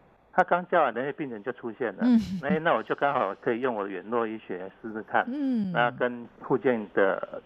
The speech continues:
Speaker 1: 治疗有什么区别，我自己非常的清楚。
Speaker 2: 嗯哼。
Speaker 1: 哎，过程中是这样子，对。
Speaker 2: 嗯。你为什么认为也是一种为国争光呢？是不是有帮外国人？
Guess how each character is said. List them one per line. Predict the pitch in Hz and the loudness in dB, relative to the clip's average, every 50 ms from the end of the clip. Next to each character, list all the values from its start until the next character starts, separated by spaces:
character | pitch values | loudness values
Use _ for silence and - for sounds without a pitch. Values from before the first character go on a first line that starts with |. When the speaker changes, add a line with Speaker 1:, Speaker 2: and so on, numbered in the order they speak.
| - - | 0 2
Speaker 1:
治 | 135 120 | 2 4
疗 | 117 98 92 95 98 - | 4 2 -2 -4 -4 -6
有 | 95 92 | -8 -10
什 | 92 104 | -10 -10
么 | 98 98 | -10 -12
区 | - - 120 113 | -8 -6 -4 -4
别， | 104 - 107 98 | -4 -4 -6 -6
我 | 95 95 - - | -6 -10 -10 -6
自 | - 120 | -6 -4
己 | 110 110 | -4 -2
非 | - 123 | -2 -2
常 | 104 101 98 | -2 -2 -4
的 | 92 92 - | -8 -12 -12
清 | - 107 107 104 | -12 -12 -12 -12
楚。 | - - 98 - - | -10 -10 -12 -8 0
Speaker 2:
嗯 | - 208 208 190 | 4 4 6 6
哼。 | 190 202 202 202 202 202 214 | 4 2 2 0 -2 -4 -4
Speaker 1:
哎， | 214 196 - 180 - - - _ - - - - _ | -6 -6 -6 -8 -10 -16 -20 _ -20 -20 -20 -6 _
过 | - 170 139 | 4 6 6
程 | 123 123 110 110 | 4 2 -4 -4
中 | 123 117 113 117 | -2 -2 -2 -4
是 | 113 113 - _ | -8 -14 -6 _
这 | 127 | 0
样 | 117 104 98 98 - | 0 0 -2 -6 -12
子， | - - - _ | -18 -20 -14 _
对。 | - 175 | -2 -2
Speaker 2:
嗯。 | 170 165 156 147 139 135 131 127 131 - _ _ _ _ _ _ _ | 0 0 0 -2 -4 -6 -8 -10 -12 -14 _ _ _ _ _ _ _
你 | - 202 214 | 2 4 4
为 | 294 415 | 4 4
什 | - 277 | 2 2
么 | 202 175 | 0 2
认 | 190 247 247 208 | 2 2 2 2
为 | 175 160 156 160 160 - | 2 2 0 -2 -2 -4
也 | - 131 160 160 | -4 -4 -2 -4
是 | 156 - | -2 -4
一 | 240 240 | -4 -4
种 | 208 185 147 | -2 -2 -2
为 | 175 208 180 | -2 -2 -2
国 | - 156 147 | -2 -2 -4
争 | 151 - 175 170 170 | -4 -2 -2 -2 -2
光 | 165 170 156 151 156 156 | -2 -2 -4 -4 -4 -6
呢？ | 147 135 135 135 | -6 -8 -8 -8
是 | - - 226 | -6 -6 -6
不 | 196 | -6
是 | 190 - 208 196 180 160 135 | -6 -6 -4 -4 -4 -4 -4
有 | 123 151 143 | -4 -6 -6
帮 | 135 - 170 175 180 | -4 -2 -2 -2 0
外 | 190 175 160 | 0 -2 -2
国 | - 151 143 143 | -2 -4 -4 -4
人？ | 143 139 135 135 139 143 | -4 -6 -6 -6 -8 -10